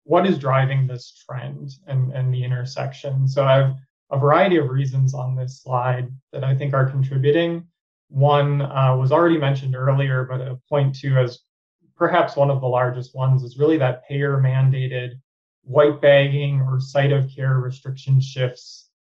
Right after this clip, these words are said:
uh, oftentimes in response to the charge structures within hospital outpatient departments being higher in cost.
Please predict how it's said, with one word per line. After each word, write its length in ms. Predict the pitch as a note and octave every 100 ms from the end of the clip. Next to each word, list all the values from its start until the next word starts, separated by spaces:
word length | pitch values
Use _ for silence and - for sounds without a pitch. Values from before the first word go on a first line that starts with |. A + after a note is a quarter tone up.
| _ _
uh, 240 | C3 C3+ C3+
oftentimes 580 | D3 D3 D3 C3+ C#3 C3
in 100 | C3
response 540 | C3 - C#3 C#3 C3+
to 80 | C#3
the 100 | C3+
charge 340 | - C3 C3
structures 540 | - C3 C3+ - C3 C3
within 500 | C3+ C#3 C3+ C3 -
hospital 380 | C3 C3 - B2+
outpatient 560 | B2 B2 - B2+ - C3
departments 560 | C3 C3+ C3 B2+ C3
being 260 | - C3 B2
higher 420 | A2+ C3 B2+ A#2+
in 120 | A#2+ B2 -
cost. 520 | C3+ C3 C3+ -